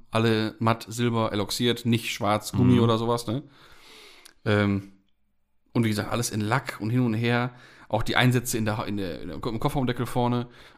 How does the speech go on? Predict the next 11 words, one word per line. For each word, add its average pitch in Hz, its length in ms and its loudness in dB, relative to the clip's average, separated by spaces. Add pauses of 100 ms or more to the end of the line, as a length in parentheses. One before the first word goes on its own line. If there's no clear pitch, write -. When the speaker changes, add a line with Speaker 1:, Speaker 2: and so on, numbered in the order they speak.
(100)
Speaker 1:
auch 120 260 2
alle 120 180 2
in 113 120 -2
Lack. 110 160 2
Speaker 2:
Mhm. 123 300 4 (640)
Speaker 1:
Und, 98 420 -4
äh, 90 180 -8
der 95 140 -4
Kofferraumdeckel, 131 720 0 (960)
Kofferraumdeckel, - 460 -12 (200)
nein, - 200 -14